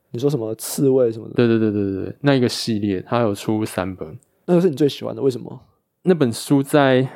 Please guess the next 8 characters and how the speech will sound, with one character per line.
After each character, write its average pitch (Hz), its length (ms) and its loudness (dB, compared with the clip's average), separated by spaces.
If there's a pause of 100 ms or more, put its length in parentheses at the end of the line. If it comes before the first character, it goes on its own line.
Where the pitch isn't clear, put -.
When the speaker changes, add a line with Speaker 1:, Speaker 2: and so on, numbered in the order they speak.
(280)
Speaker 2:
描 120 260 -2
写 113 320 -2
市 127 360 -4
场 95 340 -6
的 95 400 -6 (840)
众 123 240 0
生 110 300 -2
相， 87 340 -6